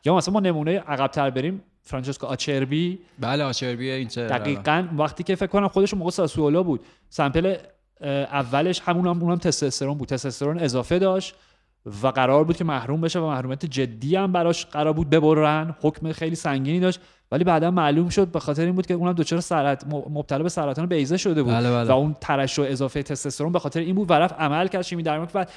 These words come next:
Speaker 1: و برگشت اصلاً به زندگی و برگشت و فصل پیش فینال چمپیونز لیگ هالند رو محو کرد از جریان
Speaker 2: آره.
Speaker 1: بازی.
Speaker 2: اون که اصلاً یه قصهٔ عجیبی بود.
Speaker 1: اوکی، می‌دونی،
Speaker 2: آره، آره.
Speaker 1: یعنی این نمونه ها رو هم داشتیم. چه می‌دونم، آندره اونانا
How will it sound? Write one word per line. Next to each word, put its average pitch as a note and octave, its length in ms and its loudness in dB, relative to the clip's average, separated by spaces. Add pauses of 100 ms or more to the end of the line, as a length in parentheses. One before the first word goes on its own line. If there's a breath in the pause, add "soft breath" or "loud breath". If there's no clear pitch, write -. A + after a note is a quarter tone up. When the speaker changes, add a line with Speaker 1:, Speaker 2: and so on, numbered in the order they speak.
(140)
Speaker 1:
و D3+ 100 2
برگشت C#3+ 640 2
اصلاً G3 160 -4
به F#3+ 100 0
زندگی D3 440 -4
و G3+ 140 0
برگشت F#3 380 0
و F#3 40 -4
فصل F#3+ 300 0
پیش F#3+ 140 -4
فینال F3 260 0
چمپیونز D#3 480 -2
لیگ F3+ 100 -2 (220 loud breath)
هالند E3+ 460 8
رو G3 60 10
محو D#3 320 4
کرد C#3+ 160 4
از C#3 160 4
جریان C3+ 360 6
Speaker 2:
آره. B2 160 4
Speaker 1:
بازی. A#2+ 120 6
Speaker 2:
اون D3 100 6
که E3+ 80 8
اصلاً D3+ 220 6
یه D3+ 100 2
قصهٔ C#3+ 420 4
عجیبی C3 400 4
بود. G2+ 200 0
Speaker 1:
اوکی، F3 280 4
می‌دونی، G#3 280 4
Speaker 2:
آره، G3 80 4
آره. F#3 80 4
Speaker 1:
یعنی F3+ 140 2
این A3 140 0
نمونه F#3 300 0
ها F3+ 180 2
رو A3+ 60 0
هم A3+ 80 -2
داشتیم. F#3 420 0
چه A#3+ 120 -4
می‌دونم، C4 180 -2
آندره F#3+ 240 0
اونانا F#3 560 -2